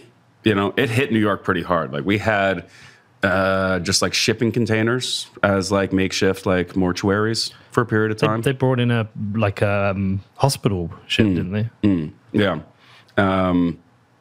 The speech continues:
Speaker 1: so it was, it was panic. And that was in, like, the really early days where we didn't know if kids were getting infected.
Speaker 2: Yeah.
Speaker 1: And we didn't know what was coming out of, you know, other countries.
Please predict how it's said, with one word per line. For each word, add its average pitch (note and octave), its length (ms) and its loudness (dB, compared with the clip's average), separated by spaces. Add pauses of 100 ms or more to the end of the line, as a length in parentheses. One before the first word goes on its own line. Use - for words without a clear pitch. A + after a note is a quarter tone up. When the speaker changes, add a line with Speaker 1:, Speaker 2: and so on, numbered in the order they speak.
(140)
Speaker 1:
so G#2 280 0
it D3 180 2
was, C3 400 0
it C#3+ 140 2
was C#3 200 0
panic. G#2+ 340 0
And G#2 100 2
that C#3+ 120 0
was C3+ 140 0
in, A2+ 140 2
like, F#2+ 140 -2
the F#2 80 -2
really F#2+ 300 2
early F2+ 260 0
days E2+ 280 0
where E2+ 200 0
we E2 120 -2
didn't F2+ 240 0
know F#2+ 160 0
if F2 100 -4
kids E2+ 200 -2
were E2+ 80 -4
getting D#2 240 0
infected. D2+ 600 -2
Speaker 2:
Yeah. G#2+ 200 0 (380)
Speaker 1:
And F2+ 360 2
we F#2 120 2
didn't G2 200 2
know F#2 200 2
what E2+ 200 0
was - 140 -2
coming E2+ 260 0
out E2+ 160 2
of, D#2+ 300 -4
you F2+ 80 2
know, D2+ 100 0
other D2 140 -2
countries. A2 640 0